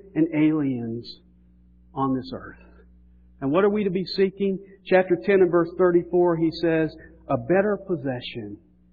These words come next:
and a lasting one." Chapter eleven and verse sixteen, he says we're to be seeking a better country,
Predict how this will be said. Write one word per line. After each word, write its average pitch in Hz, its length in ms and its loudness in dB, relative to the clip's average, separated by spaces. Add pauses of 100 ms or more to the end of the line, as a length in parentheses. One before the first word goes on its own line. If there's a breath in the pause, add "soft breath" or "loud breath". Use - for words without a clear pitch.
(220)
and 131 140 -2
a 127 40 -2
lasting 131 600 -4
one." 110 240 -6 (200 soft breath)
Chapter 185 360 6
eleven 190 320 6
and 170 120 8
verse 175 280 2
sixteen, 180 500 4
he 160 220 2
says 170 180 0
we're 170 160 2
to 165 60 4
be 156 160 0
seeking 180 420 2
a 135 80 0
better 196 420 2 (300)
country, 107 560 -6